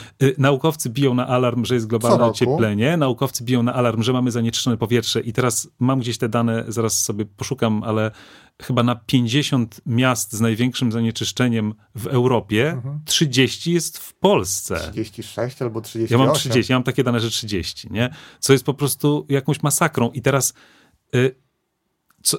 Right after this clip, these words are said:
Speaker 1: co jest dla mnie chyba naj-, jeszcze, jeszcze bardziej w tym wszystkim przerażające, że, że, że ludzie, którzy trują, którzy powodują to, o
Speaker 2: Mhm.
Speaker 1: czym zaraz będziemy pewnie mówić, nie? Bo sobie przejdziemy do przyczyn, y,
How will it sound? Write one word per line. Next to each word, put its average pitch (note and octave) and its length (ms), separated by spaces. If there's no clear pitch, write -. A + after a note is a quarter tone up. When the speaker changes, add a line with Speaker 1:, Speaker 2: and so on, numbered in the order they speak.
Speaker 1:
co D3+ 240
jest D#3+ 360
dla C3+ 140
mnie D3+ 120
chyba C#3+ 180
naj-, C#3+ 200
jeszcze, C#3 400
jeszcze C#3 300
bardziej G2 280
w F#2+ 80
tym G2+ 120
wszystkim - 340
przerażające, F#2+ 720
że, G#2+ 320
że, B2 200
że A#2 120
ludzie, E3+ 200
którzy C#3 200
trują, G#2+ 420
którzy A#2+ 400
powodują B2+ 420
to, A#2+ 80
o - 20
Speaker 2:
Mhm. A2 80
Speaker 1:
czym B2+ 80
zaraz A2+ 160
będziemy A2 240
pewnie A2+ 200
mówić, G2+ 240
nie? A#2 60
Bo A2+ 140
sobie G#2+ 200
przejdziemy G#2+ 340
do G#2 80
przyczyn, D3+ 380
y, - 40